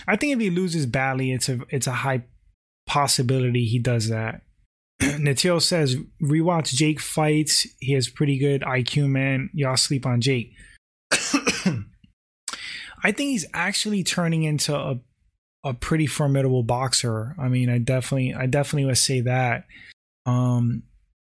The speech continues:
he's a dangerous dude. He's got power. Um, I think, I think people are kinda slowly, like, waking up too with, um, with Jake's skill, you know, like, increasing.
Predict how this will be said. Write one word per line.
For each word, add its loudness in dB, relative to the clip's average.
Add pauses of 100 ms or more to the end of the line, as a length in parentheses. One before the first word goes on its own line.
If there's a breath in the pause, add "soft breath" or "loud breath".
(180)
he's 0
a 2
dangerous 2
dude. 2
He's 0
got -2
power. 0 (600 loud breath)
Um, 0
I -2
think, 0 (100)
I -4
think 2
people 2
are 4
kinda 0
slowly, 2
like, 0
waking 0
up 0
too 2
with, 2
um, -2 (540)
with 0
Jake's 2
skill, 2
you 0
know, 2
like, 0
increasing. 2